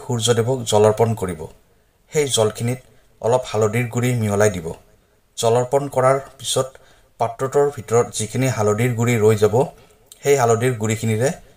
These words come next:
কপালত এটা ফুট ল'ব। এনেকৈ আপুনি প্ৰতিদিনে কৰিলে আপোনাৰ বিবাহত হৈ থকা সমস্যাবোৰ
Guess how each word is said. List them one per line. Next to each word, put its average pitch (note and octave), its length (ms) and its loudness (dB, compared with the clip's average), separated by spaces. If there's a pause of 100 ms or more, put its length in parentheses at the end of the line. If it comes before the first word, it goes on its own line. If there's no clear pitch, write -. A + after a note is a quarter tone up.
(280)
কপালত B2 440 -2
এটা C#3 240 0
ফুট - 160 -10 (100)
ল'ব। F2+ 140 -4 (680)
এনেকৈ B2+ 440 0
আপুনি B2+ 180 -2 (140)
প্ৰতিদিনে B2 420 -2 (100)
কৰিলে G#2+ 280 2 (500)
আপোনাৰ B2+ 400 -2
বিবাহত A2 360 4
হৈ G#2+ 180 0
থকা A2 140 0 (100)
সমস্যাবোৰ A2 560 0